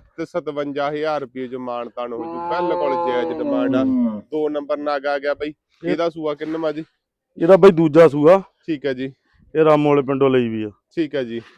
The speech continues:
Speaker 2: ਇਹਦੀ ਸੱਜਰ ਦੀ ਵੀਡੀਓ ਆਪਣੇ ਕੋਲ ਹੈਗੀ ਆ।
Speaker 1: ਹੂੰ।
Speaker 2: ਤੇ ਹੁਣ ਇਹ ਸਾਢੇ ਤਿੰਨ ਮਹੀਨੇ ਗੱਭਣ ਆ, ਗਿਆਰਾਂ ਕਿਲੋ ਦੁੱਧ।
Speaker 1: ਚੈੱਕ ਪਾਸ ਆ।
Speaker 2: ਹਾਂ।
Speaker 1: ਗਿਆਰਾਂ ਕਿਲੋ ਦੁੱਧ ਭਾਂਡੇ 'ਚ ਪਾ ਕੇ ਲੈ ਜੀ।
Speaker 2: ਹਾਂ, ਭਾਂਡੇ 'ਚ ਪਾ ਕੇ ਲੈ ਜਾ
Speaker 1: ਹੂੰ,
Speaker 2: ਕੋਈ
Speaker 1: ਥਣ
Speaker 2: ਦੁੱਧ
Speaker 1: ਭਾਂਡਾ
Speaker 2: ਹੋਰ
Speaker 1: ਇਹਦਾ
Speaker 2: ਵੀ
Speaker 1: ਵੀ।
Speaker 2: ਵੀਰੇ ਕਰ ਜੂ ਡੈਰੀ ਚੋਈ ਕਰਕੇ ਨਾ, ਰਾਤ ਦੀ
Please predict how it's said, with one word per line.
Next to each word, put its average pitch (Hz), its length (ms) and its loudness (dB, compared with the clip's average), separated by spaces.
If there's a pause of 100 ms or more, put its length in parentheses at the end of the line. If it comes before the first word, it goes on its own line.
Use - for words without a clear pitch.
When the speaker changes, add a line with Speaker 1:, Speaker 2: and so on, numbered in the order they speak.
Speaker 2:
ਇਹਦੀ 190 300 0
ਸੱਜਰ 156 420 2
ਦੀ 175 160 2
ਵੀਡੀਓ 175 260 4
ਆਪਣੇ 170 280 2
ਕੋਲ 165 160 4
ਹੈਗੀ 151 320 4
ਆ। 156 120 4 (160)
Speaker 1:
ਹੂੰ। 147 340 -8 (460)
Speaker 2:
ਤੇ 170 160 4
ਹੁਣ 165 200 4
ਇਹ 185 40 4
ਸਾਢੇ 175 320 2
ਤਿੰਨ 180 240 0
ਮਹੀਨੇ 180 260 0
ਗੱਭਣ 147 340 -2
ਆ, 180 60 -2
ਗਿਆਰਾਂ 151 360 0
ਕਿਲੋ 143 220 -2
ਦੁੱਧ। 101 280 -12 (580)
Speaker 1:
ਚੈੱਕ 135 400 -12
ਪਾਸ 110 240 -10 (100)
ਆ। - 80 -20
Speaker 2:
ਹਾਂ। 113 520 0
Speaker 1:
ਗਿਆਰਾਂ 139 380 -2
ਕਿਲੋ 135 280 -8
ਦੁੱਧ 139 220 -8
ਭਾਂਡੇ 147 380 -6
'ਚ 120 80 -12
ਪਾ 120 220 -8
ਕੇ 117 140 -14
ਲੈ 101 160 -12
ਜੀ। 107 200 -18
Speaker 2:
ਹਾਂ, 151 160 2
ਭਾਂਡੇ 156 420 4
'ਚ 127 40 -14
ਪਾ 143 180 2
ਕੇ 139 100 2
ਲੈ 123 140 4
ਜਾ 117 100 0
Speaker 1:
ਹੂੰ, 120 80 -4
Speaker 2:
ਕੋਈ 123 140 -2
Speaker 1:
ਥਣ 160 160 0
Speaker 2:
ਦੁੱਧ 165 120 4
Speaker 1:
ਭਾਂਡਾ 185 220 10
Speaker 2:
ਹੋਰ 175 200 8
Speaker 1:
ਇਹਦਾ 196 100 10
Speaker 2:
ਵੀ 208 120 4
Speaker 1:
ਵੀ। 190 60 0
Speaker 2:
ਵੀਰੇ 202 180 6
ਕਰ 180 200 6
ਜੂ 175 120 2
ਡੈਰੀ 175 260 4
ਚੋਈ 185 200 2
ਕਰਕੇ 175 280 -2
ਨਾ, 214 80 -4
ਰਾਤ 165 340 4
ਦੀ 160 180 -6